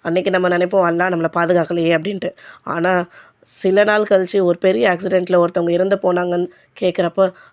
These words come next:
"அல்லாஹ் நம்மளை நிச்சயமா காப்பாத்திருக்கான். நமக்கு அந்த மொமெண்ட்ல நமக்கு உயிரை நமக்கு திருப்பி கொடுத்திருக்கான்" அப்படின்ட்டு ஒரு, ஒரு சின்ன, ஆம்,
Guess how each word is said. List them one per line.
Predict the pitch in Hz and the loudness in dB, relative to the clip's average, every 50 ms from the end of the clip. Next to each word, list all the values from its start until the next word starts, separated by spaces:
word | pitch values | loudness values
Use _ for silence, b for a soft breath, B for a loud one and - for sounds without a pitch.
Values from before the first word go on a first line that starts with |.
| _ | _
"அல்லாஹ் | - 170 170 - 180 190 185 | -8 -6 -4 -2 -2 0 0
நம்மளை | 180 180 175 175 165 170 | 0 0 -2 -2 -2 -4
நிச்சயமா | 170 - - 180 180 180 180 | -4 -4 -2 0 0 0 0
காப்பாத்திருக்கான். | - 175 165 160 - 170 165 - 170 165 - 175 165 | 0 -2 -2 0 -2 -2 -2 -4 -6 -6 -4 -4 -4
நமக்கு | 160 165 165 170 175 175 175 | -4 -4 -4 -4 -4 -4 -4
அந்த | 165 165 170 165 | -2 -2 -2 -2
மொமெண்ட்ல | 175 175 170 180 185 180 180 185 175 | -2 0 0 0 -2 -2 -2 -2 -2
நமக்கு | 165 165 170 165 - 170 | 0 -2 -4 -4 -4 -2
உயிரை | 170 175 180 185 185 | -2 0 2 2 2
நமக்கு | 165 170 165 165 - | 0 -2 -4 -6 -6
திருப்பி | 165 - 196 202 - 208 | -6 -6 -4 -4 -4 -4
கொடுத்திருக்கான்" | 208 185 165 165 - 170 - - 165 156 160 165 170 b b b b b b b b | -4 -6 -6 -6 -8 -10 -10 -8 -8 -8 -8 -8 -10 b b b b b b b b
அப்படின்ட்டு | - 160 165 165 175 170 165 165 202 220 285 311 b b b b b b _ | -10 -6 -4 -2 -2 -2 -2 0 0 0 -2 -2 b b b b b b _
ஒரு, | - 214 226 294 330 320 | 0 2 2 4 4 4
ஒரு | 320 277 262 247 | 4 4 2 0
சின்ன, | - - 262 254 247 254 262 262 254 254 247 240 247 b b b b b b _ | -2 -4 -4 -2 -2 -2 -2 -2 -2 0 -2 -2 -4 b b b b b b _
ஆம், | - 185 180 175 175 170 170 170 165 165 185 | -2 0 2 2 2 2 2 2 0 -2 -4